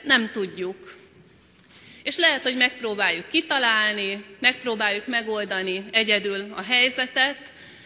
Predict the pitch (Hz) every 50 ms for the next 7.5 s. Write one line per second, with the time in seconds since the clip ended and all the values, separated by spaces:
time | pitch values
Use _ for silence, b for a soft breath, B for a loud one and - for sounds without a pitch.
0 | B B B B B B B B B B _ _ - 208 233 226 233 220 208 165
1 | 226 247 285 285 - 339 311 - 320 294 285 277 262 254 240 240 247 254 247 -
2 | - - - 233 - 254 254 277 311 294 247 226 208 202 233 226 - 214 208 196
3 | 220 226 220 - 220 196 196 190 190 190 202 202 - - - 202 190 - 196 -
4 | - 240 240 226 202 190 196 - - - 196 190 185 180 185 185 - - 190 190
5 | - - - 196 185 180 175 185 180 185 - - - 254 240 220 208 190 - -
6 | - 190 185 180 185 180 175 180 180 185 180 - 185 180 - - - - 185 180
7 | 180 175 185 180 175 175 208 - - -